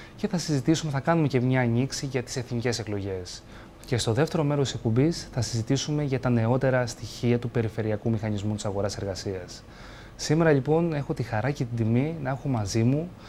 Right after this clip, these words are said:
τον Νίκο τον Παπαδάκη, καθηγητή πολιτικής επιστήμης του Πανεπιστημίου Κρήτης. Κύριε Παπαδάκη, καλησπέρα σας.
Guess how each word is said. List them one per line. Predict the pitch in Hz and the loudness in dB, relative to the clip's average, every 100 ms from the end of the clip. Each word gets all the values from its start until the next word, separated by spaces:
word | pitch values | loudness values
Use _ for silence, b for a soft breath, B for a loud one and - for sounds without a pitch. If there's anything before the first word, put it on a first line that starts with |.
| B B | B B
τον | - 107 | 0 4
Νίκο | 143 160 | 4 6
τον | 135 | 6
Παπαδάκη, | 113 104 117 120 156 170 175 | 6 6 6 6 4 0 0
καθηγητή | - 117 110 101 - 139 139 117 | -4 -2 0 0 2 4 4 2
πολιτικής | 120 110 101 - 95 156 147 | 2 4 2 -2 2 2 2
επιστήμης | 117 101 - 117 135 | 0 -2 0 0 0
του | - | 0
Πανεπιστημίου | 117 104 104 - 110 127 | 0 0 -2 0 4 4
Κρήτης. | 120 110 101 87 87 - B B B B B B | 4 2 2 -2 -8 -10 B B B B B B
Κύριε | - 143 151 | 2 6 8
Παπαδάκη, | 127 123 156 156 | 8 6 4 4
καλησπέρα | 127 117 117 95 | 0 2 2 2
σας. | 98 90 - | -2 -4 -6